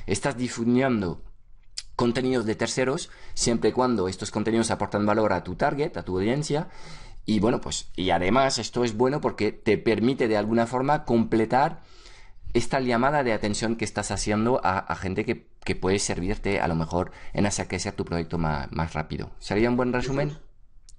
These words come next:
Speaker 1: Genial.
Speaker 2: Eso es, justamente es eso. Además, es que compartir es fundamental, porque aparte de que la gente pueda difundir tus posts, pues te das a conocer, estableces alianzas,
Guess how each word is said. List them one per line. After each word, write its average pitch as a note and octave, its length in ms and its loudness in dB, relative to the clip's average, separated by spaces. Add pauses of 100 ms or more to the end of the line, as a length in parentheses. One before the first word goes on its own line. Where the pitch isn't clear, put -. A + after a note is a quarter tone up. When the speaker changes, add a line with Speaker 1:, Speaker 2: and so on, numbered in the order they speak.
(180)
Speaker 1:
Genial. E2 440 -2
Speaker 2:
Eso - 100 -12
es, - 60 -16
justamente A#2+ 420 -2
es A2 80 -2
eso. G#2 200 -8 (260)
Además, A2+ 360 2 (760)
es D3 100 4
que E3+ 100 6
compartir D3 320 2
es C#3 60 2
fundamental, G#2+ 680 -2 (340)
porque A2+ 520 -6 (200)
aparte A#2+ 380 0
de C3 160 6
que C3+ 300 4
la A#2+ 120 0
gente C3+ 280 2
pueda C3+ 200 4
difundir A#2+ 400 -2
tus B2+ 180 -4
posts, D3 440 0
pues G2 480 0 (680)
te G#2+ 100 -4
das G#2+ 140 0
a - 60 -4
conocer, G#2+ 520 -2 (380)
estableces A2 380 -4
alianzas, C3 680 0